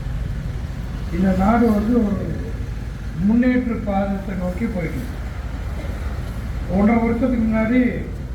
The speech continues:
இந்த மாதிரி கடைகள் திறக்கப்படுமாங்கிற கேள்வி, இருக்கிற கடையெல்லாம் மூடிட்டு இருந்தாங்க. ஜனாதிபதி ரணில் விக்ரமசிங்கே அவர்கள் வந்து மீண்டும் இந்த நாட்டை மீட்டெடுத்து இந்த நாட்டுல இலங்கையில வாழலாம் அப்படிங்கிற ஒரு நம்பிக்கையை ஏற்படுத்தி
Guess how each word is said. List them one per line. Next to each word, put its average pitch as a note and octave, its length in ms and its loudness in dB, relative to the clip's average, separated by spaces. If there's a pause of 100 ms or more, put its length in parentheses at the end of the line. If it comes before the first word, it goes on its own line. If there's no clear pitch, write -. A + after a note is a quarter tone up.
(100)
இந்த G3 160 -2
மாதிரி A#3 240 0
கடைகள் A3 460 -2
திறக்கப்படுமாங்கிற G3 800 -2 (120)
கேள்வி, F#3+ 380 -2
இருக்கிற A3 260 2
கடையெல்லாம் G#3 420 2
மூடிட்டு G#3+ 320 2
இருந்தாங்க. - 320 -2 (840)
ஜனாதிபதி G#3 500 4
ரணில் A3 320 6
விக்ரமசிங்கே G#3+ 500 0
அவர்கள் G3+ 380 0
வந்து B3+ 360 2 (600)
மீண்டும் A#3+ 340 4
இந்த G#3+ 120 0
நாட்டை G3+ 340 -2
மீட்டெடுத்து G#3+ 600 -2 (800)
இந்த F3+ 140 0
நாட்டுல A3+ 400 2
இலங்கையில A3 540 2
வாழலாம் G#3+ 560 0
அப்படிங்கிற G3 340 -2
ஒரு G3 240 -2
நம்பிக்கையை G3 460 -2
ஏற்படுத்தி D#3+ 400 -6